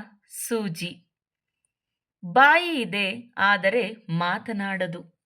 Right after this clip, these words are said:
ಅದು ಏನು? ಉತ್ತರ ನದಿ.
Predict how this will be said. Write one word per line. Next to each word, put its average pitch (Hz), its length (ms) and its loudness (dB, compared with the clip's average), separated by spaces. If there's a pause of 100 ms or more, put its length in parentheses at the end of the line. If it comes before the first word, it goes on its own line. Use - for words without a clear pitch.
ಅದು 190 220 -2
ಏನು? 196 480 -4 (800)
ಉತ್ತರ 208 380 -2 (420)
ನದಿ. 175 360 -2